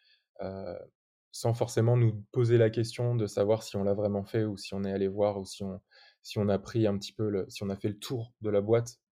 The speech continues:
pour poser une nouvelle direction et pour dire : « On va aller, euh, on va aller dans ce sens. » Ça change un peu du sens d'avant, mais voilà, on y va et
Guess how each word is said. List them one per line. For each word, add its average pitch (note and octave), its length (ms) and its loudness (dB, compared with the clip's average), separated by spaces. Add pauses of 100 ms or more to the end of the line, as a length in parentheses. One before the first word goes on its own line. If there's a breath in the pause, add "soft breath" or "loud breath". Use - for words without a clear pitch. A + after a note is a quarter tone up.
pour - 160 -16
poser G#2+ 260 -4
une G2+ 140 -2
nouvelle G2+ 220 0
direction G2+ 480 -2
et G2+ 40 -2
pour G2 200 -8
dire : « G#2+ 180 -4
On G2+ 60 2
va F#2+ 160 0
aller, G2+ 180 0
euh, F#2+ 140 -2 (420)
on G#2+ 80 -4
va G2 140 4
aller G2+ 140 6
dans G#2 120 0
ce - 100 -10
sens. » A#2+ 360 0
Ça - 160 -6
change A2 260 2
un G#2 80 6
peu A#2 140 0
du G#2 100 -2
sens G2 260 -2
d'avant, A2 280 6
mais G#2 160 2
voilà, G2 240 4 (400 loud breath)
on G#2 100 -2
y G2+ 140 0
va A#2 280 6
et F#2 220 -2